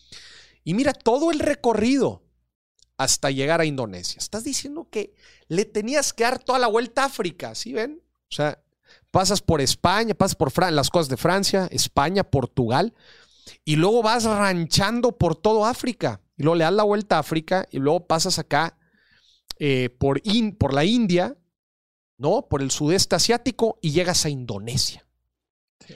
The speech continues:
Speaker 1: Tenías que ir construyendo diferentes puertos en cada lado, pues para que los barcos otra vez fueran ranchando. No te vas a aventar todo el trayecto de un tirón. Entonces, necesi-, en resumen,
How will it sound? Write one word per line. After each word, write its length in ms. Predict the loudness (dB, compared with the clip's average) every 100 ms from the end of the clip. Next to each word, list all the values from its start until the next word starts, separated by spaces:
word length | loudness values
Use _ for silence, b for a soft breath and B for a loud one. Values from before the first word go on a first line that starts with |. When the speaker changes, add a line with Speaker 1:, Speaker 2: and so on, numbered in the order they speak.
| B
Speaker 1:
Tenías 380 | 0 2 0 0
que 100 | -2
ir 100 | -2
construyendo 680 | -2 -2 -2 -2 0 0 -2
diferentes 560 | 0 -2 -2 0 -2
puertos 640 | -2 0 0 0 0 0 0
en 160 | -2 -2
cada 260 | 0 2
lado, 420 | 2 2 0 -4 _ _
pues 160 | -8 -4
para 200 | -2 -2
que 80 | -4
los 180 | -4
barcos 500 | -2 -2 0 -2 -2 -6 _ -10
otra 280 | -4 0
vez 160 | 2 0
fueran 340 | 0 0 2
ranchando. 720 | 0 0 -2 -2 0 0 -2
No 140 | -2 0
te 100 | 0
vas 200 | 2 2
a 40 |
aventar 320 | 0 0 -2
todo 140 | 0 -2
el 80 | 0
trayecto 460 | 0 -2 -2 -2
de 80 | -2
un 140 | -4 -6
tirón. 460 | -4 -2 -4 -6 _ _ _ _ _ _ _ _ _ _ _ b b b b b b b _ b -14
Entonces, 680 | -8 -2 0 2 0 -2 _ _ _ _
necesi-, 460 | -2 0 0 -2 -2
en 100 | 0
resumen, 480 | 0 0 -4 -6